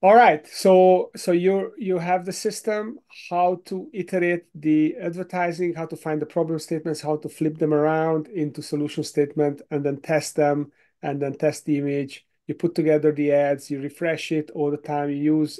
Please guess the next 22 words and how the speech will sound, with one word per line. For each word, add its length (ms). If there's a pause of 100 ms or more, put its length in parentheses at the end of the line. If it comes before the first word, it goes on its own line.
A 200
I 340 (560)
to, 360
uh, 280
to 140
write 280
copy 580
for 220
you, 480
to 80
do 160
market 440
research 280
for 220
you. 340 (960)
That 160
is 140
pretty, 340
uh, 140
crazy. 440
So, 420 (480)
uh, 260